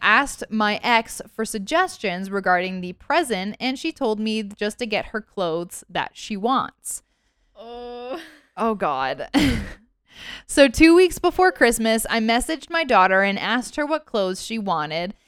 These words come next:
Speaker 1: and she sent me a link to a wish list and told me just to pick out something from it. There wasn't many, there, sorry, there wasn't that many clothes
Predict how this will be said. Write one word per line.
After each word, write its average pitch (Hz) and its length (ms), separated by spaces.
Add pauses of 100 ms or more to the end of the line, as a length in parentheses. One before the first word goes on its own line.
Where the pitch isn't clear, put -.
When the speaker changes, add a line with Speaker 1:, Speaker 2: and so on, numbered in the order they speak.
(160)
Speaker 1:
and 226 140
she 240 100
sent 240 240
me 302 140
a 311 60
link 208 280
to 220 160
a 196 80
wish 262 380
list 165 440 (220)
and 233 120
told 269 220
me 320 100
just 320 220
to 330 60
pick 233 240
out 214 240
something 185 340
from 135 280
it. - 220 (360)
There 277 120
wasn't 320 340
many, 254 460 (760)
there, 233 220
sorry, 175 220
there 214 140
wasn't 277 440 (100)
that 208 240
many 233 240
clothes 180 400